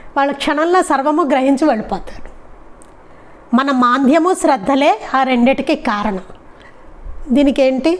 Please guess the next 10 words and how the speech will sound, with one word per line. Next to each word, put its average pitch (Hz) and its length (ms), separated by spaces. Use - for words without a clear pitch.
మన 240 140
మాంద్యము 233 640
శ్రద్ధ, - 360
అదే 254 180
కారణం 190 420
అని 202 160
చెప్తున్నారు. 190 420
మనం 262 300
చూస్తే 269 380
ఇక్కడ 247 480